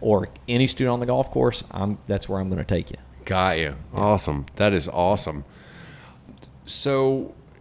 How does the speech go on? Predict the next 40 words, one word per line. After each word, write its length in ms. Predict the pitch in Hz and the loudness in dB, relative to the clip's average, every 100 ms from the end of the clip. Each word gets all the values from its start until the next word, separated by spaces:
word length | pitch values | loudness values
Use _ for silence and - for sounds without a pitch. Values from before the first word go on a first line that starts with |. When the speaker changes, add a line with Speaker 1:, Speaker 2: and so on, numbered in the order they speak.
| - - - - | -20 -20 -18 -2
Speaker 2:
now 280 | 120 156 | 2 4
I 100 | 160 | 6
have 220 | 127 123 117 | 4 2 2
to 360 | 107 98 - 85 | 2 2 -2 -2
kinda 300 | 110 107 95 | 2 4 2
ch-, 180 | - - | 0 -8
change 520 | - - 113 101 - | -4 2 4 4 2
gears 300 | 104 101 90 | 4 4 2
here. 220 | 98 90 | 2 6
I, 180 | 95 98 | 8 8
I 160 | - 98 | 10 12
s-, 200 | 95 - - - | 12 8 0 8
I 140 | 104 | 8
touched 320 | 98 135 131 | 10 8 6
base 260 | - 110 - | 8 6 8
on 160 | 98 90 | 8 8
this 260 | 92 90 | 8 6
last 400 | 90 90 90 90 | 6 8 8 8
week. 320 | 90 92 92 92 | 10 10 10 8
I'm 100 | 87 | 8
not 140 | 104 | 8
a 40 | 98 | 8
big 220 | 104 92 | 4 2
fan 580 | - 104 95 92 90 82 - - - - - - - - | 2 4 6 6 4 0 -4 -20 -20 -20 -20 -20 -20 -4
of 200 | - 90 | 0 4
the 200 | 98 78 - | 4 2 -2
new, 480 | 110 107 104 98 95 - | 4 8 8 8 6 4
um, 480 | 92 90 85 85 - - | 6 8 8 4 2 8
L 160 | 104 | 10
I 160 | 95 90 | 12 10
V 220 | 85 95 | 10 6
tour. 240 | - 90 | 8 8
I 100 | 87 | 8
call 220 | 87 92 80 | 8 8 8
it 60 | |
the 140 | - - | 4 2
L 140 | 82 | 6
I 160 | 80 78 | 6 6
V 220 | 82 82 | 6 4
tour. 440 | - 78 76 76 | 4 4 6 4